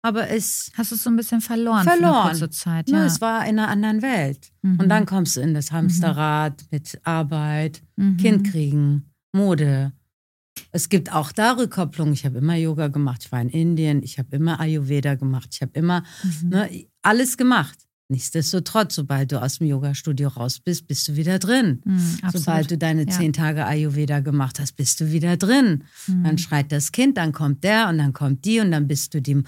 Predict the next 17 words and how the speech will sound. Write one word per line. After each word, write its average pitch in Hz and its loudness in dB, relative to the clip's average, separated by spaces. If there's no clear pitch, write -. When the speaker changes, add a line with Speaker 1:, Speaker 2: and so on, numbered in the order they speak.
Speaker 1:
Mutter, 233 0
dann 170 0
bist 156 -4
du 151 -2
die, 196 0
dann 175 2
hast 175 0
du 220 0
ja 208 2
tausend 220 4
Speaker 2:
Mhm. - 0
Speaker 1:
Rollen, 262 4
die 208 2
du 185 2
übernommen 175 2
hast 170 4
Speaker 2:
Mhm. 175 0